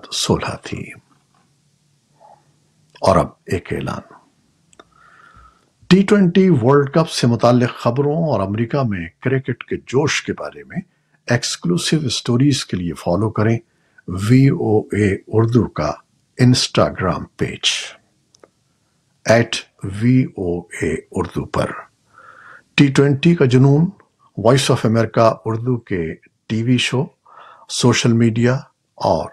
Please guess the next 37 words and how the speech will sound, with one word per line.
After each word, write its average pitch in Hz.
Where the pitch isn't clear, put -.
ویب 101
سائٹ -
پر۔ -
یہ 202
تھیں 190
وہ 143
خبریں 143
جو 113
فیس -
بک 101
لائیو 107
پر -
ہم 85
نے 78
آپ -
کے -
لیے 80
پیش 123
کی۔ 120
ہماری 120
ویب 135
سائٹ، 131
YouTube 101
اور 82
پوڈ 87
کاسٹ -
پر 87
یہ 82
بلیٹن 87
آپ 98
کے -
لیے -
پوسٹ 95
کر -
دیا 87
جاتا -
ہے۔ -